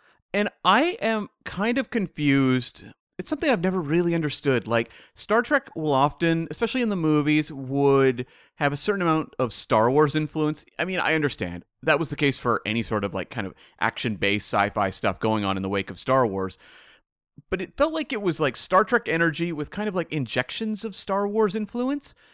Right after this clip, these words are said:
Whereas when we've seen a lot of, like, the Discovery stuff or this finale, it's just like, let's just rip sections out of the Star Wars movies. Like, the entire finale of this just felt like Return of the Jedi,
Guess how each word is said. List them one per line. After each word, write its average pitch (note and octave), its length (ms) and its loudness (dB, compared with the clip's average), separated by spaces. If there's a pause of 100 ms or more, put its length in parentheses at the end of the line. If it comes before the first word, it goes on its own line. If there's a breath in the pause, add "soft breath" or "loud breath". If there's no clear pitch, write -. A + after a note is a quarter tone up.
(340 soft breath)
Whereas A3 300 0
when A#3+ 160 0
we've B3 160 -2
seen E4+ 360 -4
a F#3+ 120 -6
lot D3 260 0
of, A3+ 120 2
like, F#3 180 0
the D3 80 -2
Discovery C3 720 -2
stuff A#2+ 600 0
or A#2 220 -2
this G#3+ 220 -2
finale, G#2+ 680 -2 (520 soft breath)
it's - 240 -6
just - 260 -6
like, G#3 300 4
let's D3+ 100 -4
just G#3+ 160 -6
rip B2 240 -2
sections - 500 -4
out A2 140 4
of G2+ 260 0
the - 80 -18
Star G2+ 260 -2
Wars G#2+ 200 -2
movies. F#2 320 -6
Like, C3 140 -4
the G3 100 -6
entire C#4 320 -6
finale G3 500 -2
of D#3+ 80 0
this A#2+ 140 -4
just - 220 -10
felt C#3 180 -2
like D#3+ 160 -2
Return G3 300 -6
of F#3 60 -4
the E3+ 100 -2
Jedi, B2 560 -2